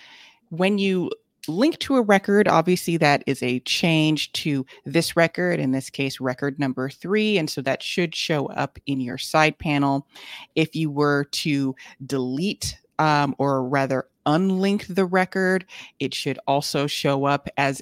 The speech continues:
a change in history for that record. I'm going to go ahead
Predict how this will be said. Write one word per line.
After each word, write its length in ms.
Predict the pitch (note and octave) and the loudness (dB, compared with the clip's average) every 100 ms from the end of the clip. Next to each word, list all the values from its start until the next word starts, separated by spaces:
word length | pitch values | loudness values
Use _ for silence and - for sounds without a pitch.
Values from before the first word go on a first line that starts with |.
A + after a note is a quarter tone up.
| _ | _
a 280 | C#3+ C3+ C3 | -4 -2 -4
change 720 | - - D#3 C#3+ C#3+ C#3 - | -4 0 2 4 4 2 0
in 320 | C#3+ C#3 C3+ - C3 - | 0 0 0 -4 -16 -18
history 640 | - F3 - F#3 F3 F3 | -6 -4 -4 -4 -2 -2
for 280 | - C3+ C3 | -2 -4 -2
that 200 | G2 - | -4 -4
record. 540 | - G#3 G#3 G3 F#3+ F#3 _ _ _ _ _ _ | 2 2 4 4 4 0 _ _ _ _ _ _
I'm 180 | - D3 | -2 -2
going 260 | D3 C#3+ C#3 | 0 0 -2
to 320 | - C#3 C3+ | -2 -4 -4
go 260 | - C#3 C3+ | -2 0 0
ahead 380 | C3+ C3+ C3+ | -2 -4 -4